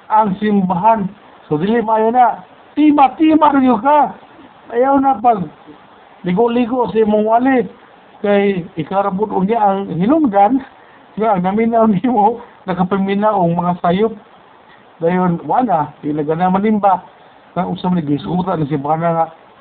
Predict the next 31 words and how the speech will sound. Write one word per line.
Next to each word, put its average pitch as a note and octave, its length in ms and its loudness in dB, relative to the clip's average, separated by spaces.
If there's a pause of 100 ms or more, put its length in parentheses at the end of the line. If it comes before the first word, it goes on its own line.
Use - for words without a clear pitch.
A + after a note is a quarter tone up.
(680)
di, A3 280 -4
man F#3 200 -4
ta F3+ 80 -4
kasabot. F#3 520 -2 (680)
Oh, F3 400 -2
pare D3+ 240 0
atong F3+ 320 0
kung F3+ 160 -2
kailan, G#3+ 480 0
may A3 200 0
share B3+ 240 0
po C4 200 -2
siya C4+ 200 4
nga. C4+ 160 4 (960)
Bita, E3 340 -2
among F3+ 220 0
pastor F#3+ 400 -2
mo, F#3 240 0
alay, G3 160 0
no, C4+ 160 2 (240)
wala, A#3 200 0
wala B3 280 0
ka G#3+ 80 0
pa B3+ 120 0
ipanto. C4 500 0 (540)
Nakabantay. B3 800 0 (400)
Kaya F#3 160 0
kung F3+ 160 0
nga E3+ 240 0
ana E3+ 160 0
magina. D#3 560 0